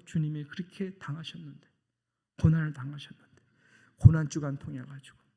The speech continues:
하나님, 우리의 신앙을 다시 십자가 가운데에 인도해 주시고 나의 신앙을 십자가 중심의 신앙으로 회복시켜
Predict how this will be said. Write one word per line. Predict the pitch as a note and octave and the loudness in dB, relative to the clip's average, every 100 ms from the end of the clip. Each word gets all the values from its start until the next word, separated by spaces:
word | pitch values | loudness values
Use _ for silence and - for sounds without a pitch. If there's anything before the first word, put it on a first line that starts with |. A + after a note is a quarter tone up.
| _ _ _ _ _ | _ _ _ _ _
하나님, | - D3 | -6 -2
우리의 | C#3+ C#3 | -2 -4
신앙을 | - C#3 B2 B2 | -6 -8 -10 -12
다시 | - - - - | -14 -14 -12 -14
십자가 | - E3 D3+ | -12 -14 -14
가운데에 | - D3+ D3+ D3 E3 G3 - _ - | -14 -12 -12 -10 -10 -10 -14 _ 0
인도해 | F3 F#3+ F3 E3 | 2 4 0 -2
주시고 | C#3 - D3+ F#3 - _ _ _ _ | -8 -10 -12 -14 -16 _ _ _ _
나의 | - A#2+ A#2+ | -6 -4 -6
신앙을 | - B2+ A2+ A#2 F#3+ - _ | -8 -12 -10 -12 -14 -16 _
십자가 | - - - E3+ E3+ | -20 -20 -12 -10 -8
중심의 | - D#3+ - D#3+ | -6 -6 -6 -10
신앙으로 | D3 E3+ D#3 D3+ E3 A#3+ _ _ _ _ - - | -12 -12 -12 -12 -14 -16 _ _ _ _ -2 2
회복시켜 | D#3 D3 C#3 - - _ E3+ | 2 -2 -12 -16 -20 _ -16